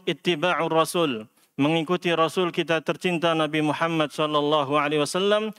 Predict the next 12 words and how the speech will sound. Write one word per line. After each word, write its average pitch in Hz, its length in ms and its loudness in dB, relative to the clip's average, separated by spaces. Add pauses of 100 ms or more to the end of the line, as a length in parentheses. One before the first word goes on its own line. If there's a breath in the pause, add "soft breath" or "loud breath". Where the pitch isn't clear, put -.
(260 loud breath)
dengan 151 240 2
sebenar-benar 139 720 0
mengikuti 139 560 -2
beliau. 131 400 0 (640)
Dan 147 240 2
juga 185 480 0 (560)
agama 175 400 2
ini 170 480 0 (320)
mengajarkan 160 640 0
kepada 156 320 -2
kita 143 480 -2 (400)
untuk 175 560 0